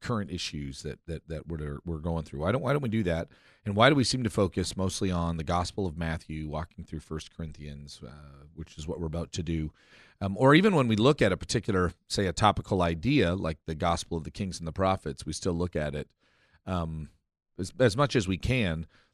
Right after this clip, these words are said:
Let's look at this week, uh, coming up, let's look at Ezekiel thirty-three and thirty-four.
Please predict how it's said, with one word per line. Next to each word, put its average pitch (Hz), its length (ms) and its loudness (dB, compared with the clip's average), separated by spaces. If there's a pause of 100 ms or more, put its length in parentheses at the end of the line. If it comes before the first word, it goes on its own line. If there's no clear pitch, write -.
Let's - 280 4
look 113 200 0
at 82 200 0
this - 180 -4
week, 95 260 -2
uh, 82 240 -2
coming 98 200 0
up, 117 240 0
let's 87 220 -4
look 98 140 -4
at 90 160 0 (120)
Ezekiel 139 520 2
thirty-three 127 580 0
and 98 120 -4
thirty-four. 82 640 -6